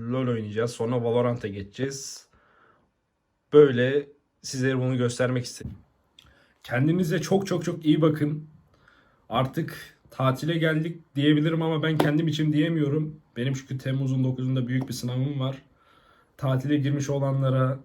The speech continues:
Y K S sınavından çıkacak olanlara haftaya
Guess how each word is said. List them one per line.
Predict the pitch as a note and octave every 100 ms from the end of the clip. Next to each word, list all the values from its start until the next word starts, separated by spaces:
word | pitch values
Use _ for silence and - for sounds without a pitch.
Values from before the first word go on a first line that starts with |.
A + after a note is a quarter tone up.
| - -
Y | B2+ B2+
K | C3 C3
S | C3 C3+
sınavından | C3 C3 B2+ B2 B2 B2 B2+ - _ _ _ _
çıkacak | - - A#2 B2
olanlara | B2+ B2 A#2+ A#2+ A#2
haftaya | A#2+ A#2+ - A#2+ B2 B2+